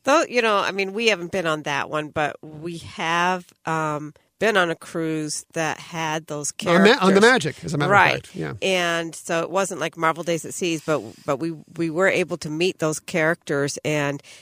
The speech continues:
Speaker 1: what's really fun while you're standing in line is watching them interact with the kids
Speaker 2: Right.
Speaker 1: because it is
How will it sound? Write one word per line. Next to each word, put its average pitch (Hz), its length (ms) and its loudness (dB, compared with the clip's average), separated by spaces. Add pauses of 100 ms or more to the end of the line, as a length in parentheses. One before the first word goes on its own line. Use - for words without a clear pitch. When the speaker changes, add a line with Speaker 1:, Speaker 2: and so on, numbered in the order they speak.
(140)
Speaker 1:
what's 175 240 0
really 285 360 0
fun 180 360 0
while 170 120 4
you're 160 120 0
standing 170 400 -4
in 156 160 -2
line 175 400 2
is 156 240 -4
watching 170 640 2
them 147 200 -2
interact 147 540 -2
with 123 100 -12
the - 80 -16
kids 131 580 -6
Speaker 2:
Right. 160 120 -8
Speaker 1:
because 117 180 -8
it 135 320 -6
is 127 160 -8